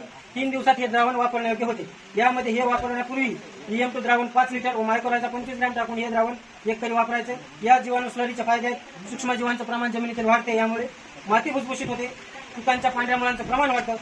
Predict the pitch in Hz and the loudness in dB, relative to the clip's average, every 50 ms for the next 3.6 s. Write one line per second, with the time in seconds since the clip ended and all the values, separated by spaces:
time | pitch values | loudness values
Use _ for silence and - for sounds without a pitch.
0 | - - - - - 190 247 277 277 269 269 277 269 269 277 - 254 247 233 233 | -6 -12 -10 -6 -4 -2 0 2 2 4 4 4 4 2 -2 -2 -2 -2 0 2
1 | 240 226 226 226 - 226 214 208 - - - - - 196 196 226 226 262 262 254 | 4 6 6 6 4 4 0 0 0 -4 -12 -10 -8 -6 -6 -2 2 2 4 4
2 | 240 240 240 226 220 233 240 262 262 285 - - - - 196 - 202 247 254 247 | 2 0 0 2 0 0 0 -2 -2 -2 -4 -10 -12 -12 -8 -2 0 2 2 2
3 | 233 220 220 214 233 185 - 220 220 214 247 | 0 -4 -2 0 0 0 0 -2 0 4 4